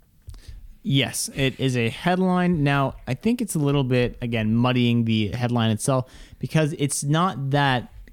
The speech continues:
current penises are shrinking, it's that future penises are shrinking. So mine or yours, um, should be staying the same size. Um, I can't speak for you.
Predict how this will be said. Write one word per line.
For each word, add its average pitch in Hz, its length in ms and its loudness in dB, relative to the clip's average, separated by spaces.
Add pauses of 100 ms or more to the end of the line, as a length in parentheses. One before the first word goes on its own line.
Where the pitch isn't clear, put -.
current 165 500 0
penises 101 360 0
are 104 80 0
shrinking, 107 440 -2
it's 107 120 -6
that 113 260 -4
future 120 340 0
penises - 460 0
are - 40 -8
shrinking. 110 480 -6
So 120 240 0 (340)
mine 190 280 4
or 175 100 4
yours, 156 540 4
um, 110 320 -2
should 180 300 2
be 147 100 2
staying 127 320 2
the 110 60 2
same 110 240 0
size. 139 520 -2
Um, 107 320 -2
I - 40 -14
can't 120 200 0
speak 131 220 0
for 139 120 -4
you. 160 220 0